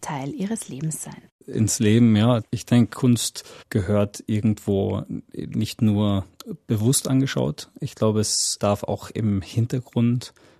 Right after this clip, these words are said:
Speaker 2: mitmischen. Und ich denke, die Vorstellung, dass ja ein Raum mit Leben gefüllt ist, mit Kindern und, äh, Lego-Bausteinen und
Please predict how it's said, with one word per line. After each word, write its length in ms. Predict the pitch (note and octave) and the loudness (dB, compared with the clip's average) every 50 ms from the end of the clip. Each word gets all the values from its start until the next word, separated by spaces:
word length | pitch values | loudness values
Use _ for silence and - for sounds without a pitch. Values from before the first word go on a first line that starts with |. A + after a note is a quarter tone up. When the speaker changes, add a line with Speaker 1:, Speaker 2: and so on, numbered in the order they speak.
| _ _ | _ _
Speaker 2:
mitmischen. 680 | - A#2+ B2 - - C3+ C3 C#3 - - F3 F3 E3 - _ _ _ _ - - - - - _ _ _ _ _ _ | 2 2 2 4 4 2 2 2 2 -2 -2 -2 -4 -4 _ _ _ _ -20 -20 -20 -20 -20 _ _ _ _ _ _
Und 800 | - A#2 A2+ A2+ A2+ A2 G#2+ G#2+ G#2+ G#2+ G#2 G#2+ - - - - - - _ _ _ _ _ _ - | -4 0 2 2 4 4 2 2 2 2 0 -2 -6 -10 -14 -14 -16 -20 _ _ _ _ _ _ -8
ich 320 | - A2 G#2 - - - | -6 -6 -6 -8 -10 -6
denke, 600 | - A2+ G#2+ G2+ G2+ G2 - - - - - - - - _ _ _ _ _ - | -2 0 0 0 0 -2 -6 -12 -20 -20 -20 -20 -20 -20 _ _ _ _ _ -20
die 220 | - - - A2+ | -8 -2 -2 -2
Vorstellung, 800 | G2+ - - A2 G#2+ G#2+ - - - A2+ G#2 G2+ G#2 G#2 G2+ G2 | -2 0 0 2 2 2 2 2 2 2 2 2 2 0 0 0
dass 400 | - G2+ G2 - - - - - _ _ _ | 0 -2 -2 -2 -2 -4 -4 -6 _ _ _
ja 140 | - G2 G2+ | -8 -6 -4
ein 140 | G2 G2 G2+ | -2 -2 0
Raum 280 | G#2 - - G#2 A#2 A#2+ | 2 4 6 8 8 8
mit 240 | A2+ A2 - - | 6 6 2 0
Leben 320 | G#2+ G2+ G#2 G#2+ A2 A2+ A2 | 0 2 4 4 4 4 4
gefüllt 420 | G#2+ A2 - - A2 G#2+ A2 A2 | 4 2 0 0 -2 -2 0 -2
ist, 260 | A2 G#2+ G#2+ - - | -2 -2 -4 -4 -2
mit 360 | - G#2+ G2 - - - - - | -2 -2 -2 -4 -6 -14 -8 -2
Kindern 640 | - B2+ A#2 A2+ A2+ A2+ A2 G#2+ G#2+ G#2+ A2 A2 G#2 - - | 2 4 4 6 6 6 4 4 4 4 2 0 -2 -4 -8
und, 500 | - - A2 G#2+ G#2 G2 F#2 - - - | -8 -4 -2 0 0 0 -2 -4 -10 -12
äh, 100 | - - - - | -12 -12 -12 -12
Lego-Bausteinen 1400 | - - - G#2 C3 A#2 A2+ A2+ A2 A#2+ A#2 G#2+ G#2+ G#2+ G#2 - - - G2+ G2 G2 G2+ G2+ G2+ G2+ G2+ F#2+ | -12 -8 -4 -2 0 2 4 4 4 4 4 4 4 2 2 0 0 0 0 2 2 0 0 0 -2 -2 -4
und 500 | F#2+ - - G2+ G2+ F#2+ G2 F#2 - - | -6 -8 -8 -6 -4 -4 -4 -4 -8 -10